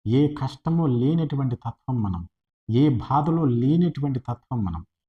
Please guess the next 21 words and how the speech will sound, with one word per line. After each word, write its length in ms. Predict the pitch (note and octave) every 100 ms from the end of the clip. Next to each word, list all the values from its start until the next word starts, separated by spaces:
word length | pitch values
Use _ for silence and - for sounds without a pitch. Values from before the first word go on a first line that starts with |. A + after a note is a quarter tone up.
| A2
మన 120 | B2
యొక్క 160 | B2+ A#2+
నిజస్వరూపం 1000 | A#2+ B2 E3 - C#3+ C3+ C3 B2+ B2 A#2
మనకి 200 | A2 G#2
తెలియకపోవడం 840 | - A#2 C#3+ C#3 - B2 A2+ A2
చేత 540 | - G#2 G2+ A#2+ F2 F2+ _ _ A#2
ఈ 40 |
యొక్క 180 | A2+ G2+
అజ్ఞానం 600 | G#2 G#2+ C3 D#3 D3 B2+ A#2+
చేత 100 | A#2
పీడించబడుతూ 840 | - - C#3+ C#3 - A2+ A2+ -
ఉన్నాం. 280 | A2 F#2 D2 - _ _ -
ఈ 40 | A2+
యొక్క 180 | A2+
అజ్ఞానము 580 | G#2+ A2+ A2+ D#3+ D#3+ D3 A#2+ -
పోవాలి 420 | C3+ C#3+ C3 A#2
అంటే 340 | A2 A2 G#3 - _ -
జ్ఞానం 460 | F#2+ G2+ A2 D#3+ D#3
అనేటటువంటిది 680 | B2 G2+ F#2 G2 F#2+ C3 - G#2
అవసరమై 520 | A#2 - C3+ A2+ G2
ఉన్నది. 380 | F2 E2 F2+